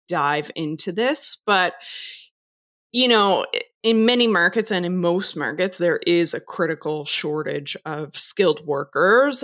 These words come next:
And a lot of our listeners are struggling to find the right people. And it's especially tough if they're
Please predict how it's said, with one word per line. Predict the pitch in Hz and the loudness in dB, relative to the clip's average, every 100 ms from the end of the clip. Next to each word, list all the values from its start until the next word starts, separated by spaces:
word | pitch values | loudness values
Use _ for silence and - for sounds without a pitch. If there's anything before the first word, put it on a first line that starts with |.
| - | -4
And | 175 170 160 165 - | -2 -2 -2 -4 -4
a | 170 | -2
lot | 165 175 185 | 2 4 4
of | 185 | 2
our | 180 156 | 0 0
listeners | 151 170 - 151 160 - | -4 -6 -6 -6 -8 -4
are | 160 156 | -2 -2
struggling | 165 - - 170 160 156 156 151 - | -4 -8 -4 -4 -4 -6 -6 -8 -10
to | 180 | -16
find | - - 147 147 143 147 139 | -14 -8 -6 -4 -2 -4 -6
the | 139 | -8
right | 139 - - | -6 -8 -10
people. | - 143 - - 165 _ - _ | -12 -12 -10 -12 -12 _ -20 _
And | 170 | -6
it's | 165 - | -6 -4
especially | 196 - 392 392 277 | -6 -2 -2 0 0
tough | 240 214 190 190 - | -2 -2 0 -2 -2
if | 180 180 | -4 -4
they're | - 165 160 156 156 | -4 -2 0 0 -2